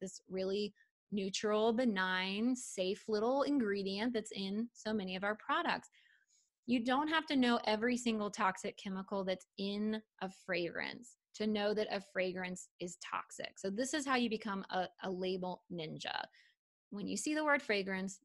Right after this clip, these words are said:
you turn, you run, <laughs> you hide, because they're all toxic. Fragrance, the term fragrance, when it's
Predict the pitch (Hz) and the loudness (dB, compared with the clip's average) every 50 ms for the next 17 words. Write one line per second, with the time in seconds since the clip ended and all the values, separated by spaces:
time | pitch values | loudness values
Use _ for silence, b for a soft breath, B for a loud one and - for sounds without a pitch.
0 | - - 208 214 226 220 - - 202 196 190 190 185 190 - - 190 202 190 185 | -8 -4 -2 -2 -2 -2 -4 -6 -4 -2 -2 -2 -4 -6 -6 -8 -6 -6 -2 -2
1 | 185 180 180 190 185 - - - - - - 220 202 202 190 220 196 165 160 139 | -2 -2 0 0 -2 -2 -4 -8 -8 -4 -2 -2 0 0 2 4 4 6 4 4
2 | 151 - B B B B B B B B 226 220 233 233 226 226 - _ _ _ | 2 -4 B B B B B B B B 2 4 6 4 4 2 -2 _ _ _
3 | _ - 202 220 - - _ _ - 196 196 196 190 190 - - - _ _ _ | _ -2 0 0 0 -2 _ _ 2 2 4 4 2 2 0 -4 -8 _ _ _
4 | _ _ - - 175 175 - - - - - - - - b b b b b b | _ _ -8 -4 -2 -2 -2 -4 -6 -8 -8 -8 -10 -16 b b b b b b
5 | b b _ _ _ _ _ _ _ _ _ _ _ _ - - - 226 240 277 | b b _ _ _ _ _ _ _ _ _ _ _ _ -10 -2 2 2 2 2
6 | 262 233 202 190 175 180 190 - - 196 190 190 - - - 240 233 240 254 262 | 2 0 -2 -2 -2 -4 -6 -6 -8 -10 -10 -10 -10 -6 0 2 4 4 4 4
7 | 262 247 240 220 208 202 196 190 180 175 - 185 185 185 185 - | 2 2 2 4 2 2 2 -2 -6 -6 -6 -6 -8 -8 -8 -10